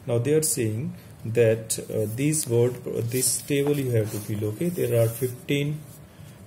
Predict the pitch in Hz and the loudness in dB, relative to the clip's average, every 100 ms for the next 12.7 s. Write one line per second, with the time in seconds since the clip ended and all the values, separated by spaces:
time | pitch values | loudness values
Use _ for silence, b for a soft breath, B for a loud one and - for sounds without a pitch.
0 | - - 107 104 104 110 107 - 127 175 | -14 -4 0 0 0 0 0 2 0 0
1 | - - 120 123 123 127 135 143 127 117 | -2 -4 -2 0 0 0 0 0 0 -2
2 | 127 127 117 123 120 117 120 120 143 - | 0 -2 -2 -2 0 0 2 0 -2 -2
3 | - 113 98 98 104 110 151 175 B B | 0 0 -2 -4 -6 -4 -4 -4 B B
4 | B - 123 117 127 131 139 135 131 127 | B -6 -2 0 0 0 -2 -2 0 0
5 | 127 123 123 120 120 120 117 120 117 131 | -2 -4 -4 -4 0 0 0 -4 -4 -4
6 | 120 117 110 107 110 - 107 107 151 180 | 0 2 2 2 0 -2 -2 -2 -2 -4
7 | 175 117 120 120 123 143 151 170 175 127 | -4 -2 0 0 -2 -4 -2 -2 0 -2
8 | 127 123 113 107 - 120 120 117 120 110 | 0 2 2 0 -2 -2 -2 -2 -2 0
9 | 113 110 110 110 104 110 107 104 107 104 | 0 0 0 -2 -2 -2 -2 -4 -6 -6
10 | 107 - 104 104 120 117 123 123 117 123 | -8 -6 -4 -2 0 -2 -2 -2 0 0
11 | 120 - 104 107 120 127 - 117 - 120 | -2 -2 -4 -4 -6 -4 -4 -4 -2 -2
12 | 117 135 131 123 113 110 | 0 -2 -4 -2 -2 -2